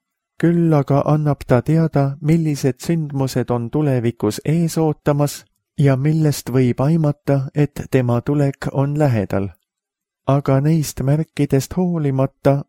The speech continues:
on tema tulek ikkagi ootamatu ja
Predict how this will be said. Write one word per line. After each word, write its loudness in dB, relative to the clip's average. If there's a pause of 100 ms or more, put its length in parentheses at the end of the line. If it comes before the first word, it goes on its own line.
on -2
tema 0
tulek -4
ikkagi 0
ootamatu 0
ja 0